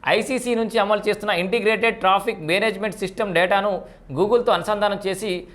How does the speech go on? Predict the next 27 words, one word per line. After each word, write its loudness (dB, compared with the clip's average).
ట్రాఫిక్ 2
నిర్వహణలో 2
వినూత్న -2
మార్పులు 2
తేవడానికి 0
ప్రణాళికలు 0
సిద్ధం -4
చేసినట్టు -6
తెలిపారు. -2
దీనిపై 0
రాష్ట్ర 2
ప్రభుత్వ 0
ఆదేశాల 2
మేరకు -2
Googleతో 0
ఒప్పందం 0
చేసుకున్నట్లు -2
ఆయన 2
తెలిపారు. 0
నగరంలోని 2
ట్రై 0
కమిషనరేట్స్ 0
పరిధిలో, 0
అంటే 0
మూడు 2
కమిషనరేట్ 0
పరిధిలలో 2